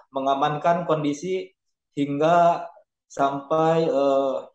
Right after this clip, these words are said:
mengatur lalu lintas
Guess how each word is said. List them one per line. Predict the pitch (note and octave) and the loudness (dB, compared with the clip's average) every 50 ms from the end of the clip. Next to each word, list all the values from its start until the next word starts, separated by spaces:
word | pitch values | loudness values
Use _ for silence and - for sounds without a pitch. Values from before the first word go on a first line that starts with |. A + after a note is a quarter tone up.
| _ _ _ _ _ _ _ _ _ _ _ _ _ _ _ _ _ _ _ _ _ _ _ _ _ _ _ _ - _ _ _ _ _ _ _ _ _ _ _ _ _ _ _ _ _ _ _ _ _ _ _ _ - C#3 | _ _ _ _ _ _ _ _ _ _ _ _ _ _ _ _ _ _ _ _ _ _ _ _ _ _ _ _ -20 _ _ _ _ _ _ _ _ _ _ _ _ _ _ _ _ _ _ _ _ _ _ _ _ -14 -10
mengatur | C3+ C#3 C#3+ D3+ D3+ D3+ F3+ F#3 F3+ E3 | -8 -4 -2 -2 -4 -2 -4 -4 -2 0
lalu | D#3+ D3+ D3 D3 D3 C#3+ C#3+ C#3 | 0 0 2 2 0 0 -2 -2
lintas | C#3+ C#3+ C#3+ E3+ E3+ F3 F3+ F3 F3 | -6 -8 -6 -2 -2 0 -2 -2 -6